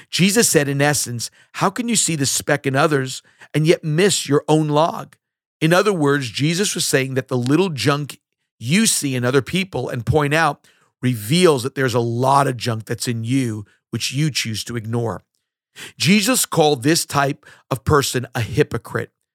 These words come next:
I've heard a hypocrite described this way. A hypocrite is a person who's easy on himself but hard on others. But a godly man is hard on himself and easy on others. It's much harder to judge yourself than to judge others.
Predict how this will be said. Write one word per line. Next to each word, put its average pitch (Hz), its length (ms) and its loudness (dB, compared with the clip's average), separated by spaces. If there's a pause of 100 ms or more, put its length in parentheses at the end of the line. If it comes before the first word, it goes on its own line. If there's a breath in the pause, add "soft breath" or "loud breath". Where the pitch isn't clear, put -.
(560)
I've 170 240 4
heard 156 320 4
a 131 80 2
hypocrite 151 560 0
described 127 500 0
this 120 220 -2
way. 110 260 -10 (460)
A 107 60 -6
hypocrite 165 520 0
is 165 120 0
a 175 60 2
person 180 560 0 (380 soft breath)
who's 120 180 -2
easy 139 380 -4
on 151 120 2
himself 131 580 -2
but - 120 -4
hard 120 600 -2
on 120 140 -6
others. 104 540 -8 (360)
But 131 100 0
a 127 60 0
godly 139 540 2
man 110 260 -6
is 107 120 -8
hard 139 380 2
on 117 120 -6
himself 110 560 -8 (300)
and 120 220 -6
easy 117 360 -4
on 101 160 -8
others. - 400 -12 (640 loud breath)
It's - 200 2
much 160 300 2
harder 190 340 2
to 160 100 2
judge 131 380 0
yourself 120 560 -4
than 117 140 -4
to 117 60 -4
judge 110 300 -2
others. 113 440 -6